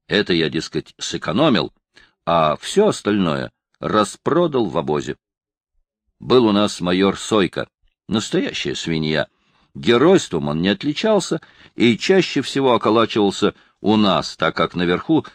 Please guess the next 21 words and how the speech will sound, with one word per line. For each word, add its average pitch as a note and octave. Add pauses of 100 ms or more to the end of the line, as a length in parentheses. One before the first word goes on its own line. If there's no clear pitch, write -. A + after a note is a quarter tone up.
свистели D#2
пули D2
и C2
рвалась C#2+
шрапнель. - (720)
Ну, C4
придёт, A3
бывало, D#2+
к -
нам, F#2 (340)
он, E2+
дескать, D2
должен F2
удостовериться, F2+ (180)
хорошо -
ли F#3+
готовят A#2
обед D#2+
для B2
солдат D#2+
батальона. B1